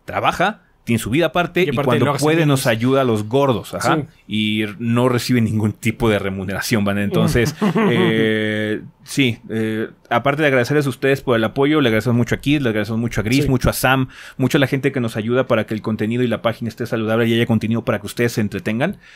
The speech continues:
Speaker 1: Pero sí, a veces este tipo de cambios es necesario. Eh,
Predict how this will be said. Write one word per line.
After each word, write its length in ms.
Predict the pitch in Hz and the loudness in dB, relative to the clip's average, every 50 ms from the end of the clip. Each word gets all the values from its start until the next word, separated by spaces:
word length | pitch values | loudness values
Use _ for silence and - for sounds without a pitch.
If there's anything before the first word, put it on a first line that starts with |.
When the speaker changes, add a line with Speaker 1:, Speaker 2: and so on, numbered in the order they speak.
| - - - - _ _ _ | -20 -20 -20 -20 _ _ _
Speaker 1:
Pero 180 | - 110 110 110 | -2 0 0 0
sí, 220 | - - 120 113 | 0 0 0 2
a 60 | 110 | 2
veces 360 | 110 117 117 - 131 123 - 120 | 2 2 2 2 0 -2 0 -4
este 240 | 110 - - 120 | -6 -4 -4 -6
tipo 240 | 110 - 117 - 127 | -4 -4 -4 -2 -2
de 120 | 113 104 - | -4 -2 -2
cambios 280 | 113 113 113 113 - | -2 -2 -2 -2 -4
es 80 | 113 107 | -2 -2
necesario. 580 | 117 107 - 104 - 131 139 151 170 196 - - | -2 -2 -2 -4 -4 -2 0 0 0 -2 -4 -6
Eh, 600 | 110 107 107 107 104 104 104 104 104 104 104 98 | -6 -6 -4 -4 -6 -6 -6 -4 -2 -4 -4 -4